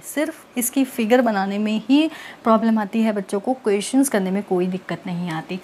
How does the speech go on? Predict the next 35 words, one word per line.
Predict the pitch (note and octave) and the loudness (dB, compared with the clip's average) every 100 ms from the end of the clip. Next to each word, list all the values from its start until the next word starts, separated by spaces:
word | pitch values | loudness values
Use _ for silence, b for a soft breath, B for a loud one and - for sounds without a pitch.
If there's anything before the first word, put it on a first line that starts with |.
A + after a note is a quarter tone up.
| B B B - | B B B -14
सौ | - C4 C#4+ | 2 4 6
और | C4+ | 2
तीन | C4 A#3+ A#3 | 0 0 0
minus | G#3+ G#3+ A3+ - | 0 -2 -4 -2
root | G#3 A3+ - | -2 -2 -2
तीन | A3 B3+ - - | 0 0 -2 -10
जो | G3 A3+ | 0 2
है | F#3 G3 A3+ | 4 2 2
हमारा | A3+ G#3 F3 F#3 - - | 0 -2 2 0 0 4
P | C4 C4+ | 4 4
और | G#3 G3 | 2 -2
Q | - B3+ B3+ | 0 0 0
के | A3 | -2
बीच | F#3+ F#3+ - | -2 -4 -4
में | G3 | -2
जो | G3+ | 0
depression | F#3+ F#3 F#3 - G3+ | 0 -2 -4 -2 -2
angle | G3 G3 C4 | 0 2 4
बन | C4 G#3+ | 4 4
रहा | F#3+ F#3 | 0 0
है, | F#3 D4 B B B - | 2 0 B B B -4
उसके | B3 - B3 | -2 0 0
बीच | G#3 F#3+ - | 0 -4 -2
का | G#3+ B3 C4+ G3 | 2 2 0 0
difference | F#3 F3+ F3+ F3+ F#3 | 0 0 -6 -8 -4
है | F#3 G3+ - | -6 -6 -4
ये | G3 | -4
वाला, | - - - - B B B B B B - - - | -4 -10 -14 -18 B B B B B B -20 -20 0
आर | B3+ C4 D4 C#4+ | 6 6 6 2
फ़ोर्टी | - G#3+ B3+ | -2 -2 -2
फ़ाइव | B3 A#3 | -2 -2
degree | A#3 A3+ C4 | -2 -2 -2
और | C4 | -2
सिक्सटी | G3+ - F3+ | -4 -6 -12
degree। | E3 E3 F3 | -14 -14 -16